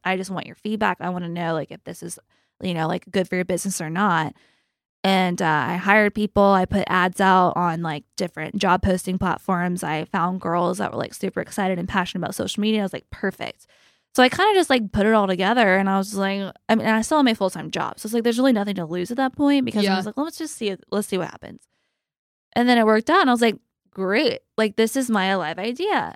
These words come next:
Speaker 1: Um, and I had started a business, like, two years prior. One thing I've heard a lot of entrepreneurs talk about is,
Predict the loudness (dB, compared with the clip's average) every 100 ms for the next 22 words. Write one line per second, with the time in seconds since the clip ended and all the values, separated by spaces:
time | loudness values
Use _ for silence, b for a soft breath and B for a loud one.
0 | _ 0 2 2 0 -2 2 4 4 0
1 | 2 2 4 2 0 0 -2 -2 -6 -8
2 | -10 -4 0 0 -2 -2 2 2 0 -4
3 | _ _ _ _ _ _ _ 2 4 4
4 | 2 2 4 4 4 0 -2 -4 -4 -6
5 | -2 2 4 2 0